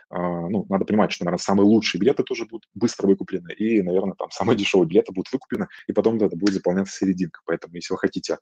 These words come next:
самые лучшие билеты или хотите, там, не знаю, там, сэкономить, то, э, имейте в виду, надо очень быстро среагировать, мы очень скоро уже запустим. Еще, э, что очень важно, это на, на, на итогах года у нас будет, э, номинация.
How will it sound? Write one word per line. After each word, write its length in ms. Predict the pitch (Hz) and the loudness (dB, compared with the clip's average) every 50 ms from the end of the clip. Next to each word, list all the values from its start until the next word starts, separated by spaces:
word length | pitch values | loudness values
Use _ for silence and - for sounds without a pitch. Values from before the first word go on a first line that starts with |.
| - - - - _ | -8 -20 -20 -20 _
самые 320 | - - 92 90 92 90 | 0 0 2 2 2 2
лучшие 300 | 95 98 95 - - 90 | 2 0 0 0 -2 -2
билеты 340 | 90 98 117 160 175 170 104 | 0 2 4 4 4 4 2
или 80 | 90 82 | 0 0
хотите, 360 | - - - - - - - _ | -2 -6 -8 -8 -14 -18 -20 _
там, 120 | - - - | -18 -18 -16
не 160 | - - 85 | -14 -12 -10
знаю, 160 | 82 76 73 | -10 -10 -10
там, 100 | _ - | _ -16
сэкономить, 540 | - - - - 98 117 143 147 117 - - | -18 -16 -4 -4 -2 0 0 -2 -4 -6 -2
то, 200 | - 104 104 98 - - - - - - - _ - | -2 -2 -2 -2 -4 -10 -20 -20 -20 -20 -20 _ -10
э, 40 | 90 | -8
имейте 800 | 87 85 85 85 85 82 82 82 82 87 92 101 101 95 90 87 | -6 -6 -6 -6 -6 -6 -6 -6 -6 0 2 2 2 2 0 -4
в 20 | 92 | 0
виду, 140 | 107 127 | 2 2
надо 220 | 127 101 85 85 90 | 2 2 0 0 -2
очень 240 | 95 - - 92 80 | -2 -2 -4 -6 -6
быстро 220 | 98 98 - 90 | -6 -4 -4 -6
среагировать, 560 | - - - 92 90 87 110 123 127 104 - - | -6 0 2 2 4 4 6 6 6 4 4 0
мы 100 | 101 113 | 0 0
очень 220 | 110 - - - | 2 0 -2 -6
скоро 240 | - - 104 107 101 | 0 4 4 6 6
уже 100 | 95 87 | 4 2
запустим. 440 | 82 85 - _ - - - - _ _ _ _ _ _ _ - - - - - - - - - - | -2 -6 -10 _ -20 -18 -18 -18 _ _ _ _ _ _ _ -18 -14 -14 -12 -12 -12 -14 -16 -4 -2
Еще, 800 | 123 117 - - - 151 160 170 160 - - 107 101 95 95 95 | 0 2 2 6 8 8 8 8 6 4 4 2 4 4 4 4
э, 20 | 95 | 2
что 200 | - - - 110 | 0 2 2 2
очень 320 | 101 - - 101 98 95 | 2 4 0 0 -2 -2
важно, 380 | 95 120 135 151 139 117 104 92 | 2 2 2 2 2 0 -2 -2
это 180 | 87 - 95 | -2 -2 -2
на, 320 | 95 95 101 101 101 98 92 | -2 0 0 2 2 0 0
на, 140 | 92 95 90 | -2 -2 -4
на 480 | 95 95 - 98 98 101 98 90 82 98 98 - _ _ _ _ _ _ _ _ _ _ _ _ _ _ _ _ | -4 -6 -4 -2 0 0 2 0 0 -2 -6 -8 _ _ _ _ _ _ _ _ _ _ _ _ _ _ _ _
итогах 320 | - 110 101 95 98 85 | 2 2 4 4 2 0
года 300 | 95 104 131 156 143 110 | 2 4 4 4 4 4
у 60 | 95 98 | 2 2
нас 240 | 110 113 107 98 | 2 0 -2 -4
будет, 280 | 90 104 113 120 - - - _ _ - | -8 -10 -4 -4 -4 -6 -6 _ _ -12
э, 280 | 87 90 90 87 85 85 | -10 -8 -6 -8 -8 -4
номинация. 560 | 95 104 107 104 92 - 73 - - 120 143 | -4 0 0 0 0 -2 -4 -6 -6 -8 -8